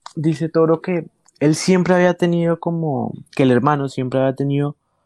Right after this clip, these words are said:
cierta afinidad y sensibilidad con esos temas paranormales, pero que hubo un tiempo en especial en, en que esa sensibilidad era mucho más fuerte. Nos dice que en las noches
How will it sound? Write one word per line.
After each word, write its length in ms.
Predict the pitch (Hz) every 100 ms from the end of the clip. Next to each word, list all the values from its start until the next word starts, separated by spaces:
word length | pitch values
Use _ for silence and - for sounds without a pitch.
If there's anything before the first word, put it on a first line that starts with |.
| _ _
cierta 460 | - - 139 139 147
afinidad 480 | - 170 139 123
y 60 | 117
sensibilidad 720 | - 131 127 143 123 117 107
con 200 | 107 117
esos 260 | 117 123 120
temas 420 | 127 113 113 110 _
paranormales, 1120 | 123 117 107 98 90 104 127 110 - - - _ _ _ _ _ _
pero 220 | 127 123
que 180 | - 131
hubo 140 | 131
un 100 | 139 135
tiempo 380 | 151 151 139
en 80 | 156
especial 560 | 156 - 117 113 131 143
en, 340 | 143 127 110 - -
en 200 | 131 123
que 120 | 123
esa 200 | 117 123
sensibilidad 880 | - 139 139 135 117 110 110 147 - _ _ _ _
era 180 | 110 110
mucho 280 | 120 117 123
más 220 | 117 -
fuerte. 420 | 135 123 - - 113 _ _ _ _ - - - - - -
Nos 140 | 120
dice 260 | 120 113 135
que 120 | -
en 80 | 156
las 120 | 127
noches 580 | 120 123 127 180 220